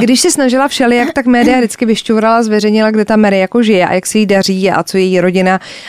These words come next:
A ono vás to pak jako pronásleduje a vy už vlastně chcete žít jako nějak soukromně.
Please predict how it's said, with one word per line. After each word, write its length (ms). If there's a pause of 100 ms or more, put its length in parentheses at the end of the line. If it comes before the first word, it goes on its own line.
A 60
ono 180
vás 220
to 80
pak 180
jako 180
pronásleduje 800
a 40
vy 100
už 60
vlastně 320
chcete 260
žít 240
jako 180
nějak 360
soukromně. 920